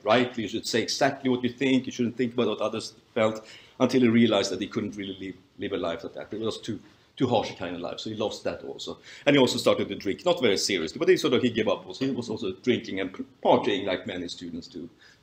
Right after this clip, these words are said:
then and now. Um, anyway, so,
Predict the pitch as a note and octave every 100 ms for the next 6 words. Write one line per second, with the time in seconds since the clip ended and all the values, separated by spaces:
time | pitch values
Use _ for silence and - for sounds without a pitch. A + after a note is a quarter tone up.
0 | _ C4+ A2 G2+ G2 A2 G2 D#3 - -
1 | - - - - A2+ G#2+ G2+ G2+ F#2+ -
2 | G3 G#3+ F#3 F#3+ -